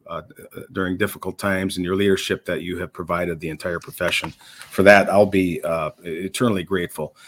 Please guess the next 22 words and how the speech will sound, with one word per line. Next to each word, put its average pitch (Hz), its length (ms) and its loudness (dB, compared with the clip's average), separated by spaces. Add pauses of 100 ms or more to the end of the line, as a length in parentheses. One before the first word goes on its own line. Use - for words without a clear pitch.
(380)
A, 123 160 6
a - 100 2
little 190 220 8
bit 180 120 8
about 139 280 10
me, 113 240 6
you 117 120 -4
know, 110 100 -2
I, 120 240 4
I 113 240 -2
am, 110 340 -2
uh, 90 420 -6 (300)
from 127 420 2
Minnesota, 127 560 2
born 117 280 0
and 110 120 0
raised, 117 500 0
and 101 320 -6
spent 104 360 -6
my 101 180 -4
entire 101 400 -4
life 92 380 -6